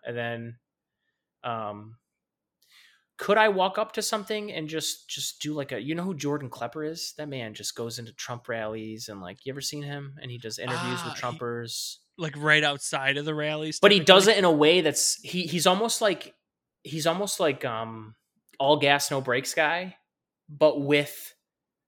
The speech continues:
Speaker 1: like, a dash of serious. Like, he'll still go in, talk to people, get them to conversate, but he's, but he's not, like, letting them go all gas, no brake, right? Like, there's a <laughs> little, there's a little break.
Speaker 2: I, no, no, yeah, I gotcha. So with all gas, no brake,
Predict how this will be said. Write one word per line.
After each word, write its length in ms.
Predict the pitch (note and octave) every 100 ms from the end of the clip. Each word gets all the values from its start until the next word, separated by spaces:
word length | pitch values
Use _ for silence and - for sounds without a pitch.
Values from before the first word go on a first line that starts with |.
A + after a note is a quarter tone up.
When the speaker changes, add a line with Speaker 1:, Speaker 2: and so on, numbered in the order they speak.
| _ -
Speaker 1:
like, 160 | C3+
a 60 | C3
dash 360 | C3 B2 A2
of 80 | A#2+
serious. 600 | - A#2+ A2+ F#2+ - - A2+
Like, 140 | A2
he'll 160 | - D#3
still 240 | - D3
go 220 | C3+ C3 C3+
in, 440 | C3 B2 A2+ A2
talk 300 | - C#3+ C#3+
to 80 | C3
people, 400 | - G#2 - G#2+
get 180 | C3+ C3+
them 120 | B2+
to 40 | B2
conversate, 600 | B2 A#2 A2 F#2+ F2+ C3+
but 80 |
he's, 240 | C3+ C3 -
but 120 | D3+
he's 140 | C#3
not, 240 | C#3+ C3 E2+
like, 320 | G2 F#2 - _ _ _ _ _ _ _ _ -
letting 280 | D3 C#3 C3
them 140 | B2+
go 180 | C#3 C3
all 200 | C3 C3
gas, 360 | A2 G#2+ G2+ B2+
no 100 | G2+
brake, 340 | G#2 E2+ -
right? 240 | A2 G#2
Like, 180 | G2+ A2
there's 180 | C3 B2+
a 60 | A#2
<laughs> 80 | -
little, 440 | C#3+ - C#3 A#2 -
there's 180 | D3
a 40 | C3
little 180 | B2 A#2+
break. 160 | F#2
Speaker 2:
I, 120 | F3 F3
no, 180 | F3
no, 200 | E3+ C3+ -
yeah, 160 | C#3 E3
I 60 |
gotcha. 400 | F3+ D3+ - C3
So 320 | - D#3+ D3 - _
with 160 | D#3+ D#3
all 160 | E3
gas, 300 | E3+ E3+ D3+
no 140 | E3 C#3
brake, 420 | D3 C3 B2